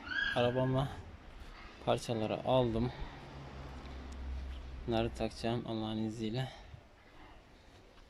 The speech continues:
Arkadaşlar bu ön ek, ön ekin, e, kulaklı lipi. Bu ön ek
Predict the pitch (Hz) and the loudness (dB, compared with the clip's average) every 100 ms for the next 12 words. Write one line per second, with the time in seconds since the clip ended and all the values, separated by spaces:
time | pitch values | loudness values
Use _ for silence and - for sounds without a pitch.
0 | - - - - - - - - - - | -20 -20 -20 -20 -20 -20 -14 -12 -10 0
1 | 117 123 123 120 - 113 131 127 - - | 2 4 4 4 2 4 6 4 2 -6
2 | - - 123 - 120 131 - - - - | -4 4 6 8 6 6 2 -2 -4 -8
3 | - - - - - - - - - - | -12 -14 -14 -16 -20 -20 -20 -18 -6 6
4 | 127 123 117 139 139 - 117 120 117 - | 8 8 8 6 6 6 6 6 4 2
5 | 117 117 120 - 139 139 - - - - | 6 6 6 6 6 6 2 -10 -14 -16
6 | - - - 127 131 131 127 147 - - | -14 -10 4 8 8 8 6 4 -6 -10
7 | - - - - - - - - - - | -10 -12 -12 -12 -12 -14 -18 -18 -18 2
8 | 135 - - 135 135 - - 113 117 | 4 6 8 10 8 6 4 6 6